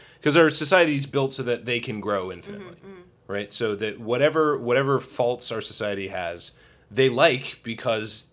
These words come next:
Speaker 1: the society is made so that they can exist.
Speaker 2: I mean, the Catholic Church is, like, actually the, the f-,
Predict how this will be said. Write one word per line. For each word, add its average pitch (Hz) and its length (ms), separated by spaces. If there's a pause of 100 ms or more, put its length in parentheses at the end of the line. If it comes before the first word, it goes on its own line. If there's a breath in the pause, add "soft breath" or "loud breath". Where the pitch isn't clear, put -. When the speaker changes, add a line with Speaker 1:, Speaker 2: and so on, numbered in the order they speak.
(140)
Speaker 1:
the 110 300 (120)
society 139 520
is 117 140
made 120 460
so 123 120
that 104 160
they 101 140
can 92 140
exist. - 560
Speaker 2:
I 226 40
mean, 240 120
the 202 60
Catholic 262 400
Church 233 300
is, 165 160
like, 156 220
actually 165 400
the, 156 220 (420)
the 175 80
f-, - 420